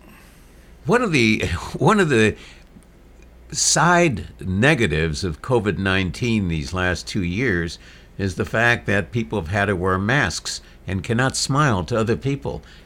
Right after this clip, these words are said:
And how do you, you know, give a smile to someone else, a greeting that you really care, that you really have love for other people? But, uh,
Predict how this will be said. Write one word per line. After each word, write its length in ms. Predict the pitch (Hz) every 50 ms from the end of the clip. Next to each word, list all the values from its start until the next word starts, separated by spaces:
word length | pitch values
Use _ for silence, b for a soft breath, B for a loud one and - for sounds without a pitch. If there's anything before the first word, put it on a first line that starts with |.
| B B
And 200 | 113 104 104 95
how 220 | 95 127 170 190
do 80 | 208 175
you, 140 | 156 143 135
you 220 | 127 127 123 120 120
know, 400 | 117 113 117 123 123 117 107 B B B B B B B B - 110 107
give 220 | 127 180 208 202
a 60 | 190
smile 640 | 165 - - - 139 127 131 165 175 170 160 147 120
to 140 | - 117
someone 380 | 107 - - 131 131 131 120 120
else, 340 | 127 127 123 113 107 - -
a 80 | 110
greeting 500 | 95 82 85 98 117 135 131 123 117 101
that 240 | 92 95 92 - -
you 100 | 95 87
really 360 | 82 98 117 135 131 135 120
care, 580 | - - - - - 98 104 110 104 92 87 80
that 260 | 69 71 73 - -
you 80 | - 76
really 680 | 71 73 80 95 107 110 110 107 104 101 98 90 85 B B B B B -
have 220 | 90 90 85 71
love 500 | 71 80 80 82 90 95 98 85 78 73
for 220 | - - 76 78 78
other 240 | 87 92 80 87 82
people? 500 | - - 98 95 - - 80 73 76 B B B B B B -
But, 360 | - 85 90 90 - - -
uh, 600 | 90 90 87 87 90 90 87 87 87 85 -